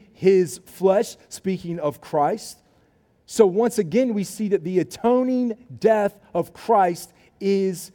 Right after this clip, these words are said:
the focus. Uh, the final kind of clause in this verse, he says, "thereby killing the hostility." This indicates the result of Christ's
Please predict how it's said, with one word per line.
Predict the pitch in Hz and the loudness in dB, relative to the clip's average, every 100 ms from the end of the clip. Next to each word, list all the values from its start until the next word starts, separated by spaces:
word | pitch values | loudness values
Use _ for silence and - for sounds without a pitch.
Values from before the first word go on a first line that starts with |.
| _ 127 | _ -14
the | 131 | -8
focus. | - 190 160 123 - - - _ _ _ _ _ _ _ _ _ - | -2 -2 -2 -8 -14 -18 -20 _ _ _ _ _ _ _ _ _ -10
Uh, | - 127 | -8 -6
the | 139 | -8
final | - 190 202 233 180 | -2 2 2 2 0
kind | 185 185 156 | 2 2 2
of | 156 - _ | 0 -16 _
clause | - 185 202 220 202 | -2 4 6 4 2
in | 170 | -2
this | 170 160 | -4 -6
verse, | - 202 202 - | -4 0 0 -2
he | 165 | -10
says, | - 170 117 - - | -2 -2 -4 -20 -6
"thereby | 127 208 196 185 | 0 2 2 0
killing | 170 - 220 190 | 0 0 0 2
the | 175 156 | -2 0
hostility." | 156 156 - 208 151 101 87 _ _ _ _ _ _ - | -2 -4 2 2 2 -6 -16 _ _ _ _ _ _ 0
This | 208 185 | 0 0
indicates | 202 202 190 - 202 - | -2 0 -2 0 0 2
the | 196 | 0
result | 156 151 117 190 196 | 0 -4 -2 0 0
of | 175 | -2
Christ's | - 180 165 160 | -6 -4 -4 -6